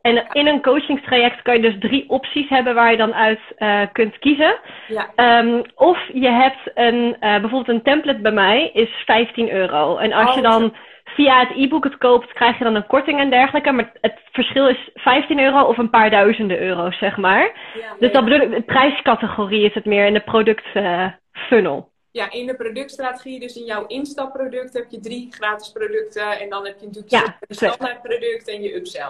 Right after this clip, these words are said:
Speaker 2: Ja.
Speaker 1: Ja,
Speaker 2: Ja.
Speaker 1: ja.
Speaker 2: Ja, ja, nu snap ik hem. Nu snap ik wat je bedoelt. Ja, cool. Hey, eh, zullen we met de vragen beginnen? Want we hadden allebei een
Speaker 1: Zeker.
Speaker 2: stand gemaakt,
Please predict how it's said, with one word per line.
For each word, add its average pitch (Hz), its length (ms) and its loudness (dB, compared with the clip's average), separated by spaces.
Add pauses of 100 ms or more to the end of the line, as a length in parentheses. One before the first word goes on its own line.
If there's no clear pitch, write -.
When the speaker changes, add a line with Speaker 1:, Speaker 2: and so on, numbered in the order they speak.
(120)
Speaker 2:
Ja. 180 200 -6 (380)
Speaker 1:
Ja, - 280 0 (140)
Speaker 2:
Ja. 196 80 -12
Speaker 1:
ja. 190 220 -4
Speaker 2:
Ja, 196 100 -6
ja, 180 240 -10
nu 214 100 -14
snap 180 220 -14
ik - 60 -20
hem. 165 160 -14
Nu 185 60 -16
snap 190 220 -14
ik - 60 -20
wat 180 140 -12
je 180 60 -20
bedoelt. 170 360 -12 (480)
Ja, 269 220 0
cool. 349 520 -2 (680)
Hey, 285 320 -2
eh, 277 320 -4
zullen 359 240 -12
we 370 80 -12
met 349 100 -10
de 392 60 -12
vragen 339 380 -10
beginnen? 262 400 -14
Want 285 180 -14
we 269 60 -14
hadden 277 300 -10
allebei 269 340 -10
een 254 60 -16
Speaker 1:
Zeker. 202 440 4
Speaker 2:
stand 175 120 -12
gemaakt, 302 640 -14